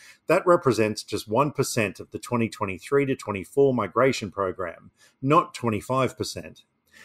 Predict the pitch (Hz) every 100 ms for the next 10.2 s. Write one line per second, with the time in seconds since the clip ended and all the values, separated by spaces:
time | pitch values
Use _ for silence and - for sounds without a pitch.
0 | - - _ - 202 214 139 95 101 110
1 | 113 101 165 185 170 131 113 110 156 107
2 | 113 107 110 - 113 87 - - - -
3 | _ _ _ 127 127 113 143 185 180 156
4 | - 107 101 - 107 101 107 - 110 -
5 | 175 208 139 113 - - 131 117 101 -
6 | - 113 113 123 123 - 135 147 120 123
7 | 101 - 135 135 131 - 104 92 - 117
8 | 117 98 95 123 127 - 110 85 107 117
9 | 107 101 92 95 92 92 85 110 135 98
10 | 101 -